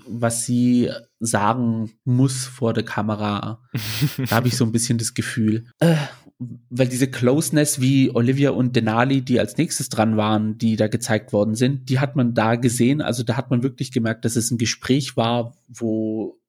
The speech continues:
Speaker 1: der eine dem anderen das Herz ausgeschüttet hat. Weil Olivia hat ja gefragt, wo Denali ihre Inspiration herzieht. Und Denali meinte so, ja, in dieser competitive, äh,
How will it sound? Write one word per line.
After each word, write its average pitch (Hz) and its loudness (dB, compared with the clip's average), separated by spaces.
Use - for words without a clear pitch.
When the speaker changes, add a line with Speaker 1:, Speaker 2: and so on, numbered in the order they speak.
Speaker 1:
der 95 0
eine 131 2
dem 120 0
anderen 120 2
das 107 -4
Herz 117 0
ausgeschüttet 98 -4
hat. 127 -8
Weil 120 4
Olivia 127 2
hat 131 -2
ja 131 0
gefragt, 120 -4
wo 123 2
Denali 117 2
ihre 117 2
Inspiration 117 0
herzieht. 131 -2
Und 120 -2
Denali 113 2
meinte 120 0
so, 117 -2
ja, 113 -2
in 123 -2
dieser 113 0
competitive, 120 0
äh, 113 0